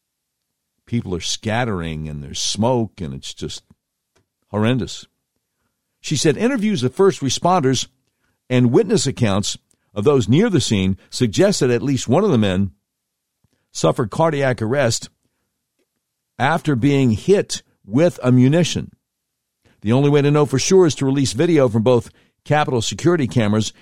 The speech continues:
and footage recorded by D C Metro Police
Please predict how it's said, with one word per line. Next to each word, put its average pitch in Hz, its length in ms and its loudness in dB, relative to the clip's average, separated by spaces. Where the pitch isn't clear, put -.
and 101 160 0
footage 143 340 0
recorded 143 400 0
by 107 140 0
D 123 180 -4
C 123 160 -2
Metro 131 340 0
Police 98 440 -4